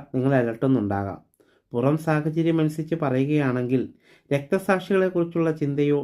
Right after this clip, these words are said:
പീഡിതരായ വ്യക്തികളെക്കുറിച്ചുള്ള ചിന്തകളാൽ നിങ്ങൾക്ക് മാനസികപരമായി അവരെ ദ്രോഹിച്ചവരോടുള്ള ഒരു പക ചിലപ്പോൾ ഉദിച്ചു വരുന്നുണ്ടാകാം. രക്തസാക്ഷികളായ വിശുദ്ധന്മാരോടും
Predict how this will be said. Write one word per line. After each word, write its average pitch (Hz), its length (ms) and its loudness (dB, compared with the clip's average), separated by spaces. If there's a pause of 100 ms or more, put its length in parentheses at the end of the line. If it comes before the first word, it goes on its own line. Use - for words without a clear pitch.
പീഡിതരായ 160 600 2
വ്യക്തികളെക്കുറിച്ചുള്ള 151 920 0 (100)
ചിന്തകളാൽ 131 480 0 (440)
നിങ്ങൾക്ക് 147 320 0 (120)
മാനസികപരമായി 147 1000 2 (180)
അവരെ 139 360 4 (340)
ദ്രോഹിച്ചവരോടുള്ള 147 920 2
ഒരു 131 240 0
പക 120 260 2 (340)
ചിലപ്പോൾ 131 420 0 (280)
ഉദിച്ചു 127 340 0
വരുന്നുണ്ടാകാം. 117 720 0 (480)
രക്തസാക്ഷികളായ 185 880 2
വിശുദ്ധന്മാരോടും 156 920 2